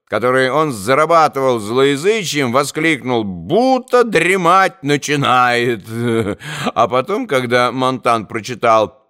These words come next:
«Вот уже пастухи загнали стада свои в хлевы, ночь начинает уже тишиною окутывать земли спящие», тот же Вар сказал: «Что он говорит?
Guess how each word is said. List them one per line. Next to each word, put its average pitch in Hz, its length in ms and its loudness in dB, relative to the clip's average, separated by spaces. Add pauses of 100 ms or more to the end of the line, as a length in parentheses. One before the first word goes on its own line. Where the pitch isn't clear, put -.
(160)
«Вот 175 680 2
уже 160 600 2
пастухи 139 1200 -4
загнали 139 960 2
стада 135 720 0
свои 127 440 -4
в 113 100 -10
хлевы, 123 880 2 (280)
ночь 143 640 0
начинает 170 800 -2
уже 151 260 0
тишиною 135 1080 0
окутывать 107 680 -2
земли 143 920 0
спящие», 110 920 -2 (220)
тот 131 220 2
же 101 180 -4
Вар 143 280 2
сказал: 110 600 -2 (140)
«Что - 300 -4
он 208 160 0
говорит? 294 560 -2